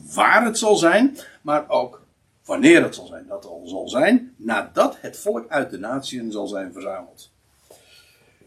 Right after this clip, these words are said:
En dan staat er nog bij, eh, eh, ja,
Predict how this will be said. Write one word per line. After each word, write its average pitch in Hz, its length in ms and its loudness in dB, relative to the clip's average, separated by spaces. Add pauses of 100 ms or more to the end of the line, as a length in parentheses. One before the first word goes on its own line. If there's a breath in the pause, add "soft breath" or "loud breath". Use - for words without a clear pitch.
(480)
En 214 100 6
dan 208 100 6
staat 165 160 6
er 147 60 4
nog 135 100 6
bij, 156 380 6 (160)
eh, 127 440 -2
eh, 127 60 -6
ja, 143 220 -2